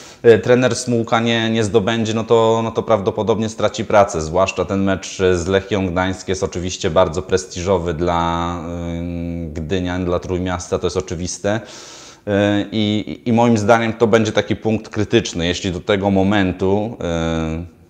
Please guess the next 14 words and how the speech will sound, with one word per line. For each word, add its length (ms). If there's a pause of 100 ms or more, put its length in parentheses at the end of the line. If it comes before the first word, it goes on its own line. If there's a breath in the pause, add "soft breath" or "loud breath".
nastąpi 600
znów 300
przegrana 580
z 80
Lechią, 760
e, 140
no 140
to, 600 (340 loud breath)
to 120
może, 500
może 240
stracić, 600
e, 220
pracę. 480